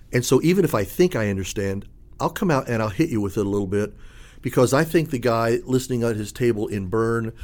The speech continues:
and the guy that's with his wife up in Angola,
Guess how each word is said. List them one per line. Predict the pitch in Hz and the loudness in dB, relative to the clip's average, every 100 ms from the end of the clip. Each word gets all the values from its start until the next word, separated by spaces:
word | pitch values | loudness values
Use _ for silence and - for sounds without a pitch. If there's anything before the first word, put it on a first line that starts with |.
| - - | -12 -6
and | - 110 | -2 -2
the | 104 | 0
guy | 113 117 | 2 2
that's | 110 101 120 | 2 0 0
with | 120 | 2
his | 120 107 | 2 0
wife | 110 110 107 - 117 | 0 0 0 -4 -6
up | 113 | -4
in | 110 | -2
Angola, | 104 104 104 110 107 | 0 0 2 0 -2